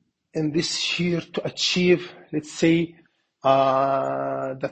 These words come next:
targeted, uh, uh, or part of initiatives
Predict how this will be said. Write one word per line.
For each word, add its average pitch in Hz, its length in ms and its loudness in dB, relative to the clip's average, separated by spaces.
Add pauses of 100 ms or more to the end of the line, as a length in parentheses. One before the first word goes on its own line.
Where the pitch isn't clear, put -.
targeted, 170 720 2
uh, 139 40 -10
uh, 135 800 -4
or 139 160 -6 (100)
part 175 380 4
of 170 180 -8
initiatives 143 880 -10